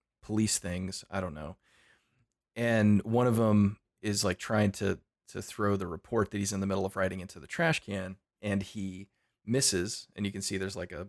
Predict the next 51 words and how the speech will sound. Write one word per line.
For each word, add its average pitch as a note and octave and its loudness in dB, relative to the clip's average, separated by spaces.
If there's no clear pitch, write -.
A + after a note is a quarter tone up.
bunch G#2 -2
of G#2 -10
'em F#2 -10
that - -16
he's G2 -10
missed F2+ -8
around F2+ -6
the - -12
trash - -10
can. - -12
And G#2+ 0
then G#2+ 4
the G2 6
other D3 6
detective G#2 0
stands G2 0
up, A#2 4
smiles, G2+ 0
wads G#2+ 2
up F#2+ 0
his C#3+ 0
piece G#2+ -2
of - -10
paper, F#2+ -2
and E2+ -10
sinks G#2 -2
it. G1+ -12
You A2+ -2
know, A2 4
so C3+ 2
there's, B2+ 6
there's B2 0
some A#2+ 4
camaraderie G#2+ 4
building A#2 4
there. G#2+ 6
That's F#3 -2
the F#3 -2
kind C3 0
of A#2 4
stuff A2 2
that G2+ -2
I G2+ -2
think A2 -6
is G2+ -10
missing G2+ -2
in F#2 -8
a F#2+ -8
lot F2+ -8
of F#2 -14
modern E2 -12